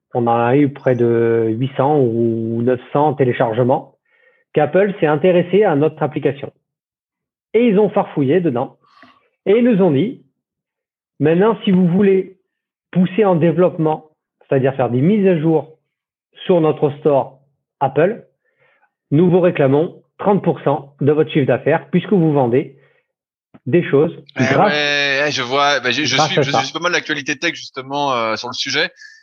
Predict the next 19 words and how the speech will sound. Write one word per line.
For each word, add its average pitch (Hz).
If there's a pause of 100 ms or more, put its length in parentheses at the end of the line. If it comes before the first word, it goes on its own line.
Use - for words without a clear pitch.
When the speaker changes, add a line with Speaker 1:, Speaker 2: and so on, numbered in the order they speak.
Speaker 2:
Et 113
c'est 113
le 117
Speaker 1:
Et 151
Speaker 2:
gros, 160
Speaker 1:
ça, 196
Speaker 2:
c'est 208
un, 131
un 135
des 135
gros 139
débats 160
du 147
moment 151
justement 117
ça. 101 (220)
Speaker 1:
Et 156
tu 196
te 175